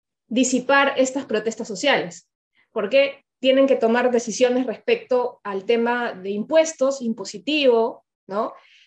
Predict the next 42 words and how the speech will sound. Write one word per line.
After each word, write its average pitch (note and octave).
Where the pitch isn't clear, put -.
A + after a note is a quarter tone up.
Eh, G3+
también A3+
quieren C4
poner B3
en C4
su B3
cancha B3+
el G#3
tema A#3+
de B3+
cierto, C4+
eh, A3
eh, G#3+
porcentaje B3
de B3
las A3
propuestas, B3
eh, F#3
a A#3
favor A#3+
de B3+
la A3+
informalidad G#3
del G3
transporte. B3
Entonces, C4
yo A#3+
veo D#4+
que A#3
la G#3+
idea C4
del C4
Ejecutivo A#3
es D4
también, A#3
si F#3
yo C4+
caigo, E4+
tú D4
caes C#4
conmigo, G#3
<laughs> -